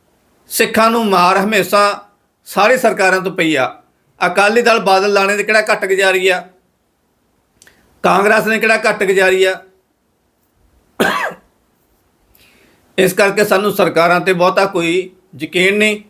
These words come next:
ਤਾਂ ਇਸ ਵੀਡੀਓ ਨੂੰ ਤੁਸੀਂ ਵੱਧ ਤੋਂ ਵੱਧ ਸ਼ੇਅਰ ਕਰੋ ਤੇ ਆਪਣੀ ਰਾਏ ਜ਼ਰੂਰ ਰੱਖਿਓ ਕੁਮੈਂਟਾਂ ਰਾਹੀਂ ਕਿ ਭਾਈ ਜਿਹੜਾ ਅੰਮ੍ਰਿਤਪਾਲ ਸਿੰਘ ਦਾ ਮਾਮਲਾ ਤੇ ਜਸਪ੍ਰੀਤ ਸਿੰਘ ਦਾ ਮਾਮਲਾ, ਦੋਨਾਂ ਨੂੰ ਤੁਸੀਂ ਜਿਹੜਾ ਬਾਚਦੇ ਹੋਏ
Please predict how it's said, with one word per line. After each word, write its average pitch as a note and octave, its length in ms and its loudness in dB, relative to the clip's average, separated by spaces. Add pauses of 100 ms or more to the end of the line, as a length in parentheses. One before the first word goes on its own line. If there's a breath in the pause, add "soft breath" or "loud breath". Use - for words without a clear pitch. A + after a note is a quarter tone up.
(460)
ਤਾਂ F3+ 100 2
ਇਸ G3+ 160 2
ਵੀਡੀਓ F#3 320 2
ਨੂੰ F3+ 80 -8
ਤੁਸੀਂ F3 260 0
ਵੱਧ D3+ 280 -2
ਤੋਂ G3+ 80 -4
ਵੱਧ F#3 220 0
ਸ਼ੇਅਰ F3+ 300 0
ਕਰੋ F#3+ 240 2
ਤੇ F#3 240 -6
ਆਪਣੀ E3 420 0
ਰਾਏ D#3 240 2
ਜ਼ਰੂਰ D#3 360 -4
ਰੱਖਿਓ F#3 240 -2
ਕੁਮੈਂਟਾਂ F3 420 -4
ਰਾਹੀਂ F3 280 2 (960)
ਕਿ F#3+ 100 2
ਭਾਈ E3+ 280 0
ਜਿਹੜਾ F#3 220 4
ਅੰਮ੍ਰਿਤਪਾਲ F3 520 0
ਸਿੰਘ F#3+ 140 -4
ਦਾ G3 100 0
ਮਾਮਲਾ E3 360 2
ਤੇ E3+ 140 -2
ਜਸਪ੍ਰੀਤ C#3+ 460 -2
ਸਿੰਘ G3 140 -4
ਦਾ F#3 100 -2
ਮਾਮਲਾ, D#3+ 380 2
ਦੋਨਾਂ F3 380 -2
ਨੂੰ F3 140 -4
ਤੁਸੀਂ E3+ 220 -8 (200)
ਜਿਹੜਾ D#3 580 0 (260)
ਬਾਚਦੇ D#3 480 0
ਹੋਏ F#3+ 360 2